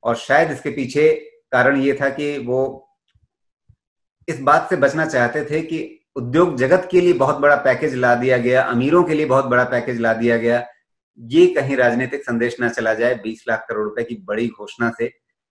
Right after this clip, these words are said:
इस बात का ध्यान रखते हुए उन्होंने बहुत जोर दिया कि ये श्रमिक किसान के लिए है, ये मध्यम वर्ग के लिए है, ये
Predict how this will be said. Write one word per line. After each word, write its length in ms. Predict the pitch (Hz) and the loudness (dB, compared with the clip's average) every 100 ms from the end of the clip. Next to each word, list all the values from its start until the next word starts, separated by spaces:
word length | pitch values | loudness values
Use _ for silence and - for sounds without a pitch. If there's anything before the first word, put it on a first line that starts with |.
| - | -14
इस 120 | 127 | -10
बात 320 | 117 117 117 - | -2 -2 -2 -4
का 420 | 131 117 - - - | -2 -2 -4 -18 -8
ध्यान 200 | 110 117 | -2 -2
रखते 220 | 113 - | -2 -4
हुए 140 | 123 131 | -4 -2
उन्होंने 540 | 120 120 131 135 - _ _ | -2 -2 -2 -6 -8 _ _
बहुत 260 | 101 135 - 117 | -8 -6 -6 -6
जोर 300 | 117 160 139 | 0 0 2
दिया 240 | 131 131 | 2 2
कि 200 | 127 123 | 0 -2
ये 120 | 123 | -2
श्रमिक 460 | 117 - 127 147 - | -2 -4 -2 -2 -4
किसान 380 | 120 123 139 131 | -8 -4 -2 -2
के 100 | 131 | -4
लिए 220 | 123 120 | -2 0
है, 140 | 120 | 0
ये 60 | 120 | -2
मध्यम 320 | 110 107 113 | -2 -4 -4
वर्ग 200 | 107 117 - | -2 -4 -4
के 80 | 123 | -4
लिए 240 | 123 120 | 0 0
है, 200 | 120 120 | 2 0
ये 420 | 117 113 117 117 | 0 -2 -2 -4